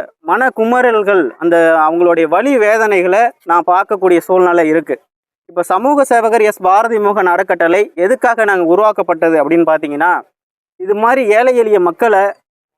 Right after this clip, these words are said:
அவ-, எங்களால முடிஞ்ச வரைக்கும் மக்கள்கிட்டயே எங்க அந்த வெ-, வெளிப்படையா சொல்லி, அவங்க கிட்ட இருந்து நிதி திரட்டி கூட இந்த விஷயத்தை நாங்க செஞ்சுக்கிட்டு வரோம். அதுதான் வந்து முழுப்படையா நாங்க வந்து மக்களுக்கு தெரியப்படுத்துறோம்.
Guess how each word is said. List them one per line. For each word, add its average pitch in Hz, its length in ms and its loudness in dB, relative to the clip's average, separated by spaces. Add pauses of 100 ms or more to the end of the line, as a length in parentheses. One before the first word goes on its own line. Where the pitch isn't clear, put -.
(280)
அவ-, 190 200 -2
எங்களால 240 360 2
முடிஞ்ச 240 380 0
வரைக்கும் 196 480 -2 (300)
மக்கள்கிட்டயே 247 800 0 (120)
எங்க 185 260 0
அந்த 180 120 2
வெ-, 185 240 2
வெளிப்படையா 214 380 0
சொல்லி, 202 520 2
அவங்க 214 320 0
கிட்ட 220 200 -4
இருந்து 247 160 -2
நிதி 214 260 0
திரட்டி 233 340 0
கூட 254 240 0
இந்த 226 160 -2
விஷயத்தை 214 400 0
நாங்க 180 220 0
செஞ்சுக்கிட்டு 175 340 2
வரோம். - 160 -6 (600)
அதுதான் 214 340 -2
வந்து 240 200 -2
முழுப்படையா 233 520 0
நாங்க 208 180 0
வந்து 196 220 0
மக்களுக்கு 190 400 0
தெரியப்படுத்துறோம். 165 640 0